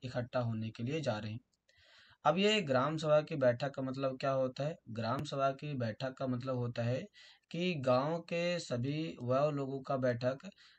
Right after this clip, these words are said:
जिसमें गांव के, गांव के मुद्दों के ऊपर, गांव के मुद्दों के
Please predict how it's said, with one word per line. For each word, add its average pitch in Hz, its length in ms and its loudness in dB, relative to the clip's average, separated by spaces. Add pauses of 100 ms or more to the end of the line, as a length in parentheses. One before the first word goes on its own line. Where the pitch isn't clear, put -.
जिसमें 156 580 -2
गांव 131 460 0
के, 156 400 -4
गांव 131 580 -2
के 143 240 -4 (360)
मुद्दों 120 500 0
के 160 140 -6
ऊपर, 110 400 -6 (200)
गांव 120 440 -6
के 131 380 -6 (680)
मुद्दों 127 420 0
के 170 500 -2